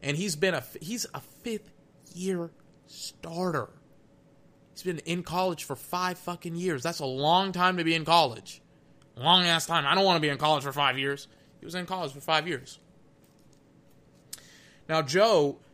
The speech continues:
because of that, because he only, like, five-year starter, five, not five-year starter, five-year player, only had one good season, that's a giant red flag. That's a huge red flag.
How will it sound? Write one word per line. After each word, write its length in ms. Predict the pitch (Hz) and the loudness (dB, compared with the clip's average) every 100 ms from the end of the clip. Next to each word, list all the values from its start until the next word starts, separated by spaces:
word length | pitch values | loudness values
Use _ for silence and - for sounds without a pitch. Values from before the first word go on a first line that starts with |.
| - | -12
because 420 | 151 151 202 247 | -10 -6 -2 0
of 120 | 202 135 | 0 -2
that, 180 | 120 | -4
because 340 | 120 - 202 214 | -6 0 2 2
he 120 | 185 | 0
only, 260 | 180 185 - | -2 -2 -4
like, 260 | 165 165 | -6 -6
five-year 500 | - 190 196 185 190 | -6 -2 -2 -2 -4
starter, 540 | 185 - 151 131 123 143 _ | -4 -4 -2 -2 -4 -6 _
five, 300 | - 170 175 | -2 -2 0
not 180 | 185 180 | -6 -4
five-year 280 | 180 156 127 | -2 -2 -4
starter, 280 | - 139 113 | -2 -2 0
five-year 400 | - 190 175 160 | 0 0 0 -6
player, 440 | - 120 107 123 - - _ _ _ - - | -4 -4 -4 -8 -12 -20 _ _ _ -18 -6
only 220 | 160 190 | -2 2
had 180 | 185 170 | 0 2
one 160 | 165 | -2
good 180 | 160 156 | -2 -4
season, 340 | - 113 110 | -4 -6 -8
that's 220 | 117 202 220 | -4 -2 -2
a 60 | |
giant 460 | 127 127 156 180 156 | -6 -2 0 0 0
red 200 | 160 156 | -4 -4
flag. 400 | - 185 - - - - _ _ _ _ - _ | -6 -8 -8 -20 -20 -20 _ _ _ _ -20 _
That's 160 | - 156 | -10 -6
a 40 | |
huge 380 | 135 165 220 170 | -2 0 0 0
red 240 | 127 120 98 | -2 -2 -4
flag. 300 | 113 - | -16 -16